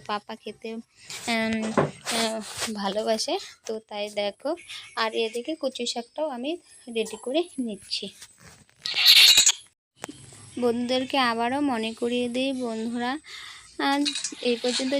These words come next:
যারা আমার ভিডিওটা দেখা শুরু করেছে হয়তো বন্ধুরা তোমরা একটি লাইক দিতে ভুলে গেছো। প্লিজ বন্ধুরা তোমরা একটি লাইক দিয়ে ভিডিওটা দেখা শুরু করে দিও,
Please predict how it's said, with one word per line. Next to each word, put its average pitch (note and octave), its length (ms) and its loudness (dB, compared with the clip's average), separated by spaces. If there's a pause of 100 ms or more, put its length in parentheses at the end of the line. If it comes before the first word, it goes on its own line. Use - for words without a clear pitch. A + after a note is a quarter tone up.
যারা A#3 240 4
আমার B3+ 260 0
ভিডিওটা A3+ 460 -4
দেখা A#3+ 340 0
শুরু A#3+ 360 -4 (120)
করেছে A#3+ 420 -2 (120)
হয়তো A#3 320 -6
বন্ধুরা B3+ 340 -4 (100)
তোমরা B3 200 -4
একটি B3 240 -2
লাইক G#3+ 300 -2 (120)
দিতে A3+ 220 0
ভুলে A3 360 0
গেছো। A3+ 240 -8 (380)
প্লিজ C#4+ 360 0
বন্ধুরা C#4+ 300 -2
তোমরা B3+ 240 -4
একটি A#3 260 -6
লাইক A3+ 420 -2
দিয়ে C4 200 -4
ভিডিওটা A3 420 -4
দেখা A#3 320 -6
শুরু A3+ 360 -6
করে A#3 200 -4 (100)
দিও, C4+ 240 -4